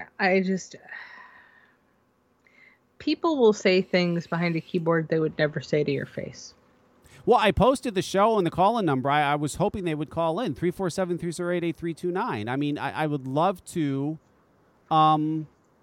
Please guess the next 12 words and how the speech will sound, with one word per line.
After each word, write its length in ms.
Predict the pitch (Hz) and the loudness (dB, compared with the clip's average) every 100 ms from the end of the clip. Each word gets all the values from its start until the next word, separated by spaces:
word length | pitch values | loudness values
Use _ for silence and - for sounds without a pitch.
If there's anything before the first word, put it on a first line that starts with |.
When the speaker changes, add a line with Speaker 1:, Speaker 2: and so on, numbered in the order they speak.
| _ _ _ _ _ _ _ - | _ _ _ _ _ _ _ -4
Speaker 2:
address 420 | 185 160 240 - | 0 4 4 4
that. 240 | 127 92 - | 0 -2 -2
I'd, 120 | 143 | -2
I'd 160 | 156 139 | 0 0
love 160 | 185 | 0
to, 160 | 190 180 | 0 -6
to, 160 | 139 139 | -4 -4
to, 160 | 147 | -4
to 140 | 135 151 | -2 -2
answer 220 | 147 165 | -2 -2
these, 280 | 151 147 - | 0 -2 -2
the, 200 | 147 | -4